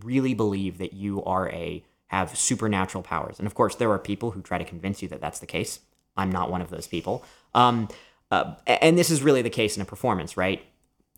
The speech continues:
You've paid some money to come watch a guy do magic, right? In your heart of hearts, you know that what I'm doing isn't actually supernatural.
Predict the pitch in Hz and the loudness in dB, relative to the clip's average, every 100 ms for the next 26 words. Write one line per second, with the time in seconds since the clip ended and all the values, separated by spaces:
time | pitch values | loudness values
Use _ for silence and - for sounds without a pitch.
0 | - 98 113 - 113 110 113 107 107 104 | -8 -4 -2 2 2 2 0 0 0 0
1 | - 101 98 95 - 101 95 95 98 98 | -2 -2 2 2 0 -2 0 0 -2 -4
2 | 87 87 92 101 95 95 - _ _ _ | -4 -6 -6 -2 -2 -2 -8 _ _ _
3 | 135 135 120 - 160 156 - 104 95 - | 2 4 4 6 6 6 0 -4 -4 -10
4 | - 98 127 147 120 107 - 104 95 87 | -18 -4 0 2 2 0 0 -2 -2 -4
5 | 87 80 80 _ - 101 95 - 85 - | -8 -14 -18 _ -8 -6 -6 -4 -4 -4
6 | 90 76 - - 92 85 73 78 - | -10 -10 -10 -10 -8 -8 -10 -10 -14